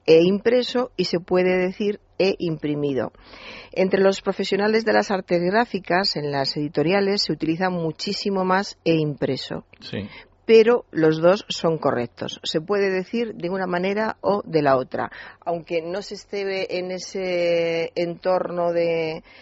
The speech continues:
Speaker 1: del mundo editorial o de las artes gráficas y se diga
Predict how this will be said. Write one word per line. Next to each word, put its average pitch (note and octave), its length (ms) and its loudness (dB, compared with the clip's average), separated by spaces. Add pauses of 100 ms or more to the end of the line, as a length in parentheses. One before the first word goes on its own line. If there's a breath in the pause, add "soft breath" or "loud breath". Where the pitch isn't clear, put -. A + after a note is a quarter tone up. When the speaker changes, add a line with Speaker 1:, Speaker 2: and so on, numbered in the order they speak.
(140 loud breath)
Speaker 1:
del D#3+ 300 0
mundo E3+ 500 0
editorial E3 800 4
o D#3+ 40 4
de D#3+ 80 2
las D#3+ 160 2
artes D#3+ 300 -4
gráficas D#3+ 720 0
y E3+ 120 -8
se D#3+ 180 -6
diga D#3+ 320 2